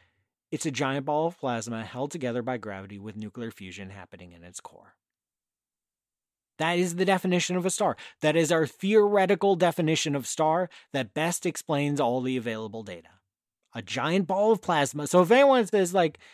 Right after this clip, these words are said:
"Hey, what's a star?" you can say, boom, "You know what? It's a giant ball of plasma held together by gravity with nuclear fusion happening in its core. I'm out."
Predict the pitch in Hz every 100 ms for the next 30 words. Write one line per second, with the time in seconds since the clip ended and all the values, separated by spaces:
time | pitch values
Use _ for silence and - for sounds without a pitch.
0 | _ _ _ _ _ _ - 226 262 143
1 | 104 _ _ 208 233 220 196 240 220 156
2 | 151 151 156 165 139 131 107 131 143 175
3 | 196 214 151 135 127 135 135 127 139 120
4 | 180 190 180 180 139 120 113 104 98 98
5 | 156 165 160 123 113 143 175 156 127 104
6 | 110 104 104 104 101 95 92 90 - 90
7 | 78 _ _ _ _ _ 117 107 80